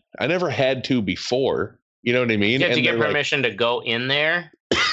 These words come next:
Speaker 1: No, I have to get
Speaker 2: Or
Speaker 1: permission to, just for them to record it for me.
Speaker 2: For them to do the remote recording
Speaker 1: Yeah.
Speaker 2: for you.
Speaker 1: So
Speaker 2: Damn.
Speaker 1: there's no, like, I don't
Speaker 2: Damn.
Speaker 1: understand what the fucking point.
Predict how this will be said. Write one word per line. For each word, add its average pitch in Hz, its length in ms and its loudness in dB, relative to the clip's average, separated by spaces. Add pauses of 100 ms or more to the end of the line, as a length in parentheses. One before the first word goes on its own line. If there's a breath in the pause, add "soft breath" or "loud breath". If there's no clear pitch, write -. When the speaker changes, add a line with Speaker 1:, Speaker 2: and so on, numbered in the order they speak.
(140)
Speaker 1:
No, 170 440 2
I 131 120 0
have 147 200 -2
to 147 60 0
get 143 160 -2
Speaker 2:
Or - 40 -14
Speaker 1:
permission 131 720 -2
to, 110 280 -2 (100)
just 135 320 0
for 127 140 0
them 120 300 0
to 117 140 0
record 135 560 0
it 85 140 -2
for 80 280 0
me. 58 180 -6
Speaker 2:
For 120 140 0
them 123 440 0
to 110 260 0
do 113 280 0
the 107 120 2
remote 101 480 0 (100)
recording 95 440 -2
Speaker 1:
Yeah. 180 260 2
Speaker 2:
for 92 60 -4 (920)
you. 95 80 -4
Speaker 1:
So 143 220 2
Speaker 2:
Damn. 127 80 -2
Speaker 1:
there's 143 260 0
no, 151 220 2
like, 139 340 0
I 135 160 2
don't 160 160 0
Speaker 2:
Damn. 151 60 0
Speaker 1:
understand 147 580 0
what 131 140 0
the 127 60 0
fucking 127 420 0
point. 143 420 0